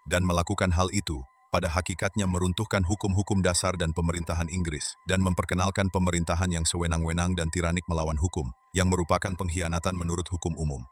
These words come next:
Dan pengkhianatan menurut hukum umum tidak dihapus oleh Statuta dua puluh lima E dua. I E, one hour, I V, one, two M, lihat O. Saint John's, kini Ketua Hakim, Common Pleas,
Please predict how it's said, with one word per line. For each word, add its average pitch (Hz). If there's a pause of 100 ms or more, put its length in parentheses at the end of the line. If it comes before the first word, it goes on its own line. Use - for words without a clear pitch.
(120)
Dan 104
pengkhianatan 104
menurut 101
hukum 101
umum 107
tidak 95
dihapus 92
oleh 92
Statuta 92
dua 87
puluh 90
lima 87
E 95
dua. 78 (560)
I 92
E, 98 (560)
one 117
hour, 80 (240)
I 95
V, 78 (560)
one, 123 (240)
two 127
M, 85 (160)
lihat 104
O. 71 (560)
Saint 117
John's, 87 (160)
kini 107
Ketua 113
Hakim, 90
Common 107
Pleas, 78